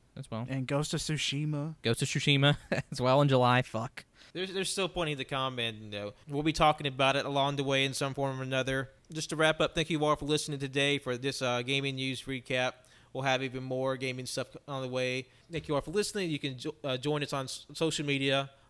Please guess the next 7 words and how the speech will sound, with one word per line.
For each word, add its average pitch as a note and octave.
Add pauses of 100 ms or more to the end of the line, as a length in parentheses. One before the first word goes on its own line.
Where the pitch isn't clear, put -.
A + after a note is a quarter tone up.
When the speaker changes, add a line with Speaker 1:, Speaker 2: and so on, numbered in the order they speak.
Speaker 3:
on A2
SoundCloud, B2+ (100)
iTunes, B2+
Google C3
Play, A#2+
Google A#2
Podcasts, A2+